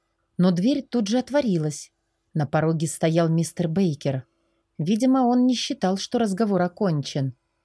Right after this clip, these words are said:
"Мистер Бейкер, прошу вас", начала я, но он меня перебил. "Это моя спальня, Шер". "О, чёрт!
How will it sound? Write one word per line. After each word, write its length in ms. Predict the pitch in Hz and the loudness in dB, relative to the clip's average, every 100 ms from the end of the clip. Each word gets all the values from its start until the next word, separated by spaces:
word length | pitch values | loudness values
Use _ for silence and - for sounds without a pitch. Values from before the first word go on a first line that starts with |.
| _ _ _ | _ _ _
"Мистер 340 | 269 311 - 190 | -2 -2 0 2
Бейкер, 480 | 180 170 170 170 - _ _ - | 2 2 0 -6 -6 _ _ -2
прошу 460 | 302 302 - 277 | -2 0 -2 0
вас", 400 | 156 156 - - _ _ _ 156 | 0 -2 -4 -14 _ _ _ -6
начала 400 | 147 - 156 160 | -6 -4 0 0
я, 340 | 147 147 143 - _ _ - | 0 -2 -2 -8 _ _ 0
но 140 | 165 | 4
он 120 | 165 | 4
меня 240 | 160 170 165 | 4 4 2
перебил. 580 | 170 180 151 143 123 - _ _ _ _ - | 2 0 0 -2 -2 -8 _ _ _ _ -8
"Это 220 | 139 151 | -2 0
моя 340 | 160 170 208 | 2 2 2
спальня, 680 | - - 165 160 135 127 123 _ | 0 -2 0 2 2 -2 -4 _
Шер". 480 | - - 165 143 131 _ _ _ _ _ | -12 0 0 0 -4 _ _ _ _ _
"О, 140 | 247 285 | -4 -4
чёрт! 720 | - - - 220 156 - | -4 -8 -2 0 0 -2